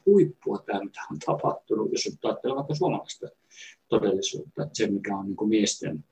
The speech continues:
tekemään, niin se on ihan huikeeta, mutta ei missään nimessä koskaan ilman suhteita muihin. Se ei ole ikinä ollut mahdollista. Täällä ei miehet ole tehnyt yksinä mitään. Että, tota, niin se on aina ollut suhteessa toisiin miehiin.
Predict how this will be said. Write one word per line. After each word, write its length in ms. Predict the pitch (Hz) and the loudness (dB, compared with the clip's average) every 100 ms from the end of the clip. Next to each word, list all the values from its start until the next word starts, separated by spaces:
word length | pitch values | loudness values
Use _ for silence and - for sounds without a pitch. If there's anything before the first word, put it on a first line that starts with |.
| _ _ _ - | _ _ _ -4
tekemään, 500 | - 104 85 80 73 | -4 -4 -6 -6 -6
niin 80 | 104 | -6
se 140 | 110 | -6
on 100 | 101 | -4
ihan 200 | 107 117 | -4 0
huikeeta, 440 | 135 131 123 - | 2 4 2 2
mutta 180 | 104 - - | -2 -2 2
ei 320 | 143 139 110 117 | 6 8 8 6
missään 640 | 190 - - 104 101 101 | 6 4 0 -4 -4 -2
nimessä 400 | 101 95 - 120 | -2 -2 -6 -4
koskaan 560 | 135 127 - - - - | 0 0 -2 -6 -8 -4
ilman 360 | 135 135 - - | 2 2 2 0
suhteita 520 | 123 - - - - | 2 2 0 -8 0
muihin. 560 | 127 180 - - - - _ _ _ | 6 6 6 0 -14 -20 _ _ _
Se 120 | - | -4
ei 100 | 95 | -2
ole 80 | 95 170 | -2 -2
ikinä 380 | 147 117 92 | 2 4 2
ollut 200 | 92 90 | -2 -4
mahdollista. 720 | 90 80 - - - - - _ _ _ - | -4 -10 -10 -12 -10 -12 -14 _ _ _ 2
Täällä 200 | 113 113 | 6 8
ei 80 | |
miehet 420 | 127 180 120 107 - | 10 10 10 4 -4
ole 120 | - | -2
tehnyt 240 | 90 - 156 | -4 -2 2
yksinä 400 | 160 - - 95 | 2 2 -4 -2
mitään. 640 | 110 170 - - - - - _ _ _ _ _ _ | 6 8 6 2 -10 -10 -16 _ _ _ _ _ _
Että, 280 | - - - - | -10 -8 -10 -4
tota, 280 | 107 107 101 | -4 -2 -2
niin 200 | 98 92 | -2 2
se 100 | 120 | 2
on 160 | 104 131 | 4 6
aina 380 | 170 165 113 | 8 8 6
ollut 180 | 117 123 - | 4 0 -4
suhteessa 520 | 101 - 120 - - | -8 -6 -8 -8 -2
toisiin 480 | 110 143 156 151 151 | 6 6 8 8 10
miehiin. 600 | 147 143 143 139 139 | 10 8 4 2 0